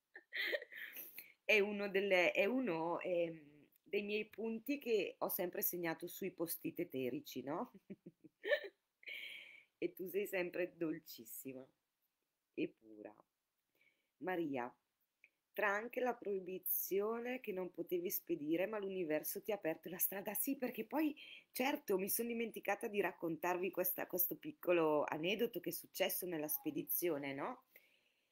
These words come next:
Quando io sono andata alle poste per spedire, eh, perché inizialmente non sapevo che non potevo spedire, no? Quindi sono andata per far tutto il processo e ho preso il biglietto.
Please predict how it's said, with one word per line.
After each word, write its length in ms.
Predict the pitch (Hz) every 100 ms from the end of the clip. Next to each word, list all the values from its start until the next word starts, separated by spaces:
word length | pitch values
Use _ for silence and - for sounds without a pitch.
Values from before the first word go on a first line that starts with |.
| _ _ _ _ _ _
Quando 300 | 208 277 311
io 200 | 247 247
sono 240 | 269 214
andata 360 | 165 147 165 180
alle 240 | 147 123
poste 840 | - 160 131 - - 127 135 220 - _
per 200 | 165 175
spedire, 840 | - 131 127 170 139 113 208 - _ _ _ _ _ _ _ _ _ - - _ _
eh, 480 | - 143 127 131 120
perché 220 | - - 156
inizialmente 540 | 143 - 196 139 -
non 160 | 151 127
sapevo 400 | 135 147 156 160
che 100 | 135
non 160 | 127
potevo 320 | 120 139 131
spedire, 520 | 123 - 131 139 139 135
no? 180 | 139
Quindi 260 | - 147 143
sono 200 | - 139
andata 260 | 156 135 147
per 160 | 131
far 160 | - 135
tutto 240 | 139 -
il 80 | 143
processo 840 | - 294 - 127 - - 226 254 _ _ _ _ -
e 100 | 208
ho 60 | -
preso 300 | - 175 170
il 80 | 160
biglietto. 1040 | 185 151 139 123 - _ _ 226 285